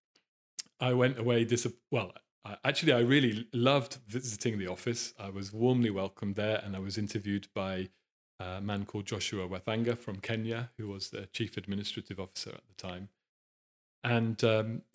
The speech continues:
so I had a very positive experience of I F E S, and I think I also knew when I left that perhaps the job was a little bit beyond my experience at the time. Uh, but Joshua said that he would keep in touch,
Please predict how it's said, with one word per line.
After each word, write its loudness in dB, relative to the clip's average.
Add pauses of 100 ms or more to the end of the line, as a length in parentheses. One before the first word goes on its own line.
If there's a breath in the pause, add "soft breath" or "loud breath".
so 8
I 8
had 4
a 4
very 6
positive -2
experience -4
of -8
I -8
F -16
E -8
S, -10 (160)
and -6 (100)
I -8
think 0
I -4 (240)
also -2
knew 0
when -6
I -6
left -8
that -8 (260)
perhaps -12
the -8
job -6
was -12
a -12
little -6
bit -6
beyond -4
my -6
experience -6
at -20
the -20
time. -16 (720)
Uh, -4
but 0
Joshua 8
said 2
that -6 (340)
he -10
would -6 (220)
keep -4
in -4
touch, -2